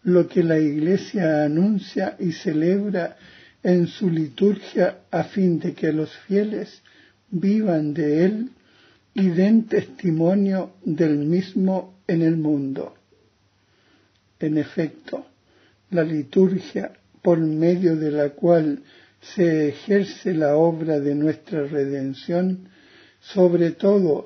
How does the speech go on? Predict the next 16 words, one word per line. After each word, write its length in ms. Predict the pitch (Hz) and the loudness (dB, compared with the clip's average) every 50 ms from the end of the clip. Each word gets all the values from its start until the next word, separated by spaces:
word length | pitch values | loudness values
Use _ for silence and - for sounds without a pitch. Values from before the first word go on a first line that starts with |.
| - _ _ | -12 _ _
en 180 | 175 160 160 | 0 2 2
el 240 | 160 156 147 143 135 | 2 2 0 -2 -6
divino 540 | 135 160 156 147 151 165 180 190 190 175 156 | -6 -4 -4 -2 0 0 2 2 2 0 -2
sacrificio 840 | 151 - - 151 139 - 151 139 131 - - 175 170 170 - 170 156 | -2 -2 -4 -4 -4 -4 -8 -8 -6 -4 -4 -4 -4 -2 -2 -2 0
de 100 | 151 147 | 0 0
la 80 | 139 139 | 0 0
Eucaristía, 1000 | 139 139 131 131 - - 170 135 131 123 _ _ _ - 196 196 - - - - _ _ _ _ _ _ _ _ _ _ _ _ _ _ _ _ _ | 0 -2 -2 -4 -6 -6 -6 -6 -8 -10 _ _ _ -2 -2 -2 -2 -4 -6 -14 _ _ _ _ _ _ _ _ _ _ _ _ _ _ _ _ _
contribuye 920 | - - 190 190 190 170 - - 185 185 170 202 208 208 196 180 202 180 | -2 2 4 4 4 2 0 -2 -2 0 0 0 0 0 0 2 2 2
mucho 640 | 175 180 190 214 202 - - - - 147 117 - - - _ - | 2 2 2 0 0 -4 -6 -8 -8 -8 -8 -8 -14 -18 _ -4
a 100 | 185 160 | -4 -4
que 200 | - - 165 147 | -2 -4 -4 -2
los 260 | 151 147 143 - - - - | -2 -4 -6 -6 -12 -12 -4
fieles 500 | - 175 180 175 170 165 139 - - _ - | 0 0 2 2 0 -2 -4 -6 -12 _ -4
en 200 | 196 151 147 139 | -2 -2 -2 -2
su 260 | - - 175 143 139 | -4 -4 -4 -4 -2
vida 500 | 156 175 190 196 190 190 196 - - | 0 0 0 0 -2 -2 -4 -6 -10